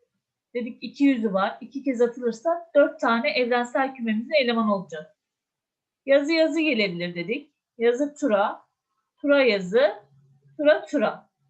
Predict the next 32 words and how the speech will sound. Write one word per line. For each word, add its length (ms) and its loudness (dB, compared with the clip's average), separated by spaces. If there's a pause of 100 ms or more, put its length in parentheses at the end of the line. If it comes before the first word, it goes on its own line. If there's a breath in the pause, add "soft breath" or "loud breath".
(580)
Tamam. 440 -4 (500 soft breath)
Öyle 300 2
bir 60 -2
şey 200 0
istiyor 380 2
ki 100 -4
benden 460 0
A 320 4
olayı 260 6
şu 200 -4
olsun, 500 -2 (400)
e, 100 -2
şu 180 -4
olsun. 400 2 (400)
Birincisinde 760 -2
tura 240 2
gelecek 480 -4
kesin. 540 -4 (800)
Öyle 280 0
diyor. 240 -4
İkincisinde 680 -8
de 140 -4
kesin 380 -4
yazı 260 2
gelsin 480 -2
diyor. 220 -14 (1040)
Bakın 260 -8
başka 340 -2
var 180 2
mı 220 -6
bu 120 -8
durum? 300 -6